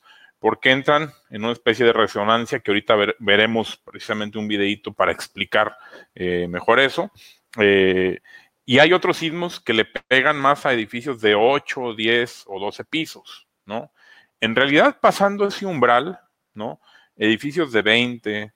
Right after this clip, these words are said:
treinta, cuarenta pisos nosotros técnicamente decimos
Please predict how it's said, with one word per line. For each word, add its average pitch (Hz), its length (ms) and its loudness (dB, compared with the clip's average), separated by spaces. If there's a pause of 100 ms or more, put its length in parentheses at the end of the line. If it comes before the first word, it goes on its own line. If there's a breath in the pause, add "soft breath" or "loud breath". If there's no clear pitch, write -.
(160)
treinta, 110 800 -2 (220)
cuarenta 135 600 0
pisos 131 520 -6 (720)
nosotros 139 600 0
técnicamente 147 800 -2 (360 loud breath)
decimos 123 560 0